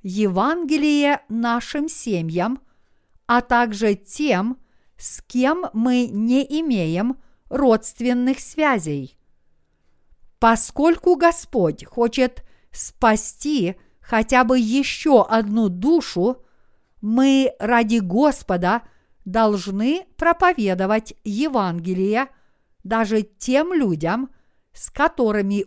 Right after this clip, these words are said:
у нас нет близких отношений. Дело распространения – Евангелия является самым великим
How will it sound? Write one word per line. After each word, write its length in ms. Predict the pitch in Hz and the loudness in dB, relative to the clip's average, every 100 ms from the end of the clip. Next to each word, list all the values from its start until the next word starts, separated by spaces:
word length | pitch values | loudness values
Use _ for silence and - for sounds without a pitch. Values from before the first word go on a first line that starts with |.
| - | -4
у 120 | 196 | -4
нас 480 | 190 196 302 - - - _ _ 269 | -4 -4 -4 -6 -10 -12 _ _ -8
нет 480 | 320 311 180 - | -2 0 0 -2
близких 580 | 175 202 220 - 233 226 | -6 -2 -2 -2 -4 -6
отношений. 1040 | - 247 262 302 302 - 190 147 147 139 - _ _ _ _ _ _ _ _ - | -4 -4 -2 -2 -2 -4 -4 -4 -6 -8 -16 _ _ _ _ _ _ _ _ -12
Дело 800 | 180 180 254 254 247 233 226 220 - | -8 0 4 4 4 4 4 -2 -6
распространения – 1600 | 208 240 - - 269 269 269 311 311 214 175 180 180 180 180 180 _ _ 175 | -2 -2 -2 -4 -4 -4 0 0 2 0 0 0 0 0 0 -4 _ _ -8
Евангелия 1120 | 180 208 170 240 311 240 175 165 160 165 233 - _ _ _ - | 0 0 2 0 2 0 0 0 0 -2 -4 -12 _ _ _ -10
является 1080 | 185 233 240 233 226 226 - - 214 208 - | -4 0 2 4 4 0 -4 0 2 2 0
самым 760 | - - - 202 247 320 370 359 | -8 -4 -2 0 0 0 -2 0
великим 680 | 349 247 170 - 196 247 | 2 2 -2 -2 -2 -4